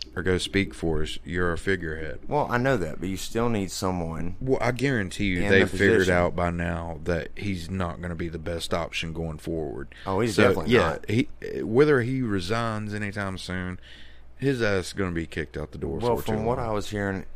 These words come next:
Speaker 2: uh, on different, uh, from different sources, and, and it's not just one source, right? Um, he's the big problem in these contract negotiations.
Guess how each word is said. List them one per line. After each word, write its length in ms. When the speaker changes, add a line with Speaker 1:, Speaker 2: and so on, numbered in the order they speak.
Speaker 2:
uh, 460
on 460
different, 520
uh, 200
from 160
different 300
sources, 360
and, 200
and 160
it's 140
not 160
just 160
one 240
source, 500
right? 240
Um, 480
he's 400
the 80
big 240
problem 640
in 240
these 220
contract 680
negotiations. 840